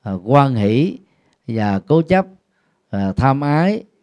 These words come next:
và mong luôn, à, à, à, buông xả và, và, à, cố chấp, rồi, à, à, à, trí tuệ và si mê.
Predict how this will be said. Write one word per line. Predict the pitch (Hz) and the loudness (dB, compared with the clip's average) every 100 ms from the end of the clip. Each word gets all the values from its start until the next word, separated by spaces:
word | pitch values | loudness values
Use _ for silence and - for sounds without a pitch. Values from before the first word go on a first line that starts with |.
| 151 | -8
và | 113 104 104 98 95 92 | -4 -2 0 0 -2 -4
mong | 92 120 131 | -4 -4 -2
luôn, | 139 143 131 127 | 2 2 0 -8
à, | - 139 117 | -6 -4 -4
à, | 87 120 113 113 _ _ _ | -6 -6 -6 -10 _ _ _
à, | 113 107 107 104 104 104 | -10 -6 -6 -4 -4 -4
buông | 139 147 | 0 0
xả | 127 110 104 151 180 - | 0 0 0 -2 -6 -14
và, | 135 113 107 104 104 | -10 -4 -2 -2 -2
và, | 101 98 98 95 104 _ _ | -2 -2 -2 -4 -8 _ _
à, | 98 98 | -8 -6
cố | 120 139 | -4 -2
chấp, | 170 175 _ _ _ _ _ _ _ _ | -2 -4 _ _ _ _ _ _ _ _
rồi, | 104 98 95 95 | -8 -4 -2 -2
à, | 95 95 95 92 92 90 92 _ _ _ _ _ _ _ 98 | -2 -4 -4 -6 -8 -10 -14 _ _ _ _ _ _ _ -12
à, | 98 95 95 92 92 92 87 85 80 _ _ - - | -8 -8 -8 -8 -8 -8 -10 -12 -14 _ _ -20 -20
à, | _ - 85 95 98 | _ -16 -8 -6 2
trí | 170 214 | 4 4
tuệ | 170 104 101 117 | 6 4 4 0
và | 101 104 98 90 | -2 -4 -2 -4
si | - 135 | -2 0
mê. | 127 127 | 4 2